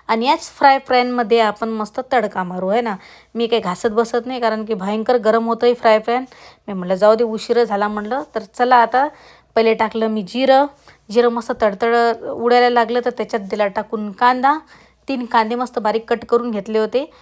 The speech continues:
मस्त कांदा आपला होऊ द्यायचा, लय जळू द्यायचा नाही कांदा, अर्धा कच्चा आणि अर्धा झालेला असा कांदा आपल्याला होऊ द्यायचा. त्याच्यात टाकली मस्त लसणाची जी पेस्ट होती, ते टाकून दिली त्याच्यात. मस्त इकडून तिकडे येऊन, तिकडून इकडे असं मस्त फिरवत बसायचं त्याले,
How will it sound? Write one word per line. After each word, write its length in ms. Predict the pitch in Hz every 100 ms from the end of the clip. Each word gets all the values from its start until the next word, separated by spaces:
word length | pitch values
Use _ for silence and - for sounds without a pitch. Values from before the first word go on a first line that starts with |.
| _ _ -
मस्त 200 | 247 277 -
कांदा 240 | 233 247
आपला 220 | 254 269
होऊ 200 | 240 233
द्यायचा, 300 | 240 254 285
लय 160 | 269 262
जळू 220 | 226 240
द्यायचा 320 | 233 233 233
नाही 140 | 233 240
कांदा, 360 | 220 202 226 311 _ _ -
अर्धा 220 | 220 202
कच्चा 480 | 226 226 - - 247 277 _ -
आणि 320 | - 220 220 -
अर्धा 280 | 226 220
झालेला 340 | 226 208 220 226
असा 220 | 220 247
कांदा 260 | 226 214 208
आपल्याला 280 | 202 214
होऊ 140 | 214 262
द्यायचा. 360 | 226 190 240 285 - - _ -
त्याच्यात 220 | 254 311 -
टाकली 280 | 262 262 262
मस्त 360 | 254 247 - 247 262
लसणाची 580 | 233 226 233 233 226 233
जी 120 | 233
पेस्ट 420 | 240 220 220 -
होती, 360 | 220 208 233 285 -
ते 100 | 226
टाकून 380 | 214 214 208 214
दिली 220 | 208 202
त्याच्यात. 340 | 196 190 233 269 - - _ _ _
मस्त 180 | 262 -
इकडून 320 | 285 269 277
तिकडे 260 | 269 277 269
येऊन, 160 | 277 269
तिकडून 320 | 254 269 254
इकडे 160 | 247
असं 220 | 247 247 247
मस्त 220 | 233 247
फिरवत 320 | - 220 226
बसायचं 400 | 202 202 202 196
त्याले, 280 | 208 196